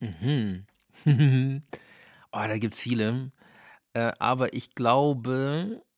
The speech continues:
ich würde nach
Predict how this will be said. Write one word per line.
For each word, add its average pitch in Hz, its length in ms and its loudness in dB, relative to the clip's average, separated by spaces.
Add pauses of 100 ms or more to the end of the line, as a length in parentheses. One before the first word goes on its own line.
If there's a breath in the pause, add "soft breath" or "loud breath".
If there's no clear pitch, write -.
(100)
ich - 340 -10
würde 113 1160 -4 (1600)
nach 113 520 -4